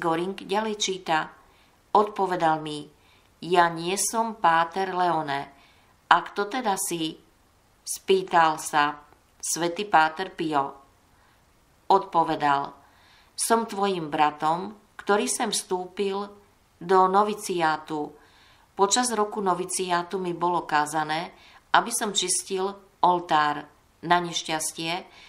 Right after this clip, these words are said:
mnohokrát som sa nepoklonil Pánovi,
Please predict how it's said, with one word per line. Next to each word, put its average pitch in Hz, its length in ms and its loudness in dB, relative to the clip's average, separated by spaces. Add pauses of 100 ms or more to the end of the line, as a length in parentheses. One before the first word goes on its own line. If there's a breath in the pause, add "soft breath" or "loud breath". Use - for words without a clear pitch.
(360 loud breath)
mnohokrát 233 720 2
som 226 160 -6
sa 175 160 0
nepoklonil 165 960 -4 (240)
Pánovi, 151 720 0